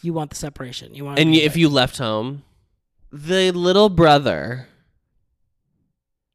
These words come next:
Speaker 1: We find out
Speaker 2: would
Speaker 1: in
Speaker 2: be,
Speaker 1: therapy.
Speaker 2: would be a freshman.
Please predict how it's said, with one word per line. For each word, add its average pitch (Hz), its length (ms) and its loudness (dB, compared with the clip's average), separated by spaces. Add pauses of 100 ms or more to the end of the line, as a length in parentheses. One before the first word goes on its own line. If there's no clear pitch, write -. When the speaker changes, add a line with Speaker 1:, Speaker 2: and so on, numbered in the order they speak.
(220)
Speaker 1:
We 160 100 -8
find - 280 -2
out - 140 4
Speaker 2:
would 214 60 -2
Speaker 1:
in 226 60 -4
Speaker 2:
be, - 80 0
Speaker 1:
therapy. - 560 -4
Speaker 2:
would 120 300 -2
be 110 560 -4 (120)
a 110 60 -10
freshman. - 680 -14